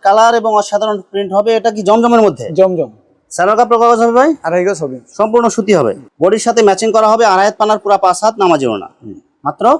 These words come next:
Speaker 2: ছয়শো।
Speaker 1: ছয়শো টাকার মধ্যে। সেম ডিজাইনের মধ্যে শুধু কালার চেঞ্জ হবে। দেখেন, অনেক সুন্দর কালার, অনেক সুন্দর প্রিন্ট হবে।
Speaker 2: সালোয়ার তো
Speaker 1: সালোয়ার কাপড় আড়াই গজ হবে।
Speaker 2: জি, আড়াই গজ।
Speaker 1: এই সেম ডিজাইনের মধ্যে কি চারটা কালার হবে?
Speaker 2: চারটা কালার হবে।
Speaker 1: আড়াই হাত পানার পুরা পাঁচ হাত নামাজি ওড়না হবে।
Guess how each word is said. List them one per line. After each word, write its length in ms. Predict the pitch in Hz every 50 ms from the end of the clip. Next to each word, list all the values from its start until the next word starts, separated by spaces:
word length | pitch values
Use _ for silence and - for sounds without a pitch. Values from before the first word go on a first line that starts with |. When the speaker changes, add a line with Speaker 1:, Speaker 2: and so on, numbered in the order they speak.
| - _ _ _ _ _ _
Speaker 2:
ছয়শো। 320 | - 160 160 147 - 135 120 - - _ _ _ -
Speaker 1:
ছয়শো 220 | - 214 214 214 202 175
টাকার 160 | 156 139 123 120
মধ্যে। 200 | 107 95 - 101 - - - - - - - - - -
সেম 140 | - 214 233 233
ডিজাইনের 300 | 226 220 233 240 240 240 233
মধ্যে 160 | 233 214 240 247 -
শুধু 140 | - 226 226 220 -
কালার 200 | 190 190 202 190 -
চেঞ্জ 140 | 214 214 208 196
হবে। 120 | 202 202 220 190
দেখেন, 180 | 190 190 214 233 208 196
অনেক 120 | 202 196 - -
সুন্দর 220 | 233 233 226 226 208 185 -
কালার, 200 | 196 214 226 233 214
অনেক 120 | 208 208 196 -
সুন্দর 200 | - 208 208 208 180 -
প্রিন্ট 160 | 185 180 170 175
হবে। 140 | 185 160 156
Speaker 2:
সালোয়ার 220 | 151 - - 160 151
তো 60 | -
Speaker 1:
সালোয়ার 200 | 180 185 208 226 214
কাপড় 160 | 226 220 226 208
আড়াই 140 | 196 185 175 156
গজ 100 | 143 123 123
হবে। 120 | 107 95 -
Speaker 2:
জি, 60 | 151 170 160
আড়াই 140 | 156 151 156 151
গজ। 120 | 147 127 - -
Speaker 1:
এই 60 | 185 190 -
সেম 120 | 233 240 247 240
ডিজাইনের 260 | 240 226 247 254 247
মধ্যে 140 | 254 240 247
কি 60 | 240 247
চারটা 160 | 269 254 247 240
কালার 140 | 240 247 226 196
হবে? 120 | 156 127 101 214
Speaker 2:
চারটা 200 | 220 - - 202 190
কালার 160 | 170 151 131
হবে। 100 | 123 117 _ _ _ -
Speaker 1:
আড়াই 140 | 160 190 202
হাত 100 | 220 220 -
পানার 180 | 220 226 226 202
পুরা 140 | 208 214 214 208
পাঁচ 140 | 202 196 190 -
হাত 100 | 214 196 196
নামাজি 240 | 196 190 185 185 185 180
ওড়না 140 | 180 185 180 175
হবে। 160 | 185 202 240